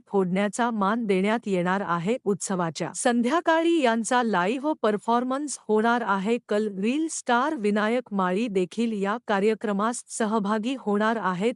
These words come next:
यावर्षीच्या दहीहंडीचे प्रथम आणि द्वितीय पारितोषिक रोख एक लाख रुपये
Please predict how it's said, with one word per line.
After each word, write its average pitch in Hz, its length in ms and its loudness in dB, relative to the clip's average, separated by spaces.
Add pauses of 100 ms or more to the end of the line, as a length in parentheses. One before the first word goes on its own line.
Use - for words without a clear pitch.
यावर्षीच्या 233 800 0
दहीहंडीचे 233 920 -2
प्रथम 240 400 -2 (100)
आणि 208 320 0
द्वितीय 214 500 0 (100)
पारितोषिक 233 720 2
रोख 214 400 2
एक 240 220 0
लाख 220 400 0
रुपये 240 360 2